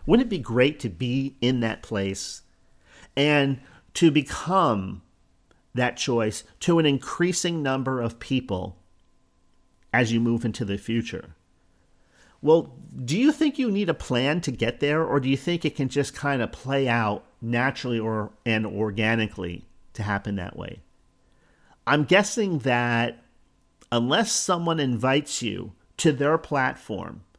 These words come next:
which is already gigantic, which is already established,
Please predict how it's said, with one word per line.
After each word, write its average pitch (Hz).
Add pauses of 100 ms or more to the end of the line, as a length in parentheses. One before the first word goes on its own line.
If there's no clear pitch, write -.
(360)
which 135
is 135
already 143
gigantic, 113
which -
is 107
already 131
established, 90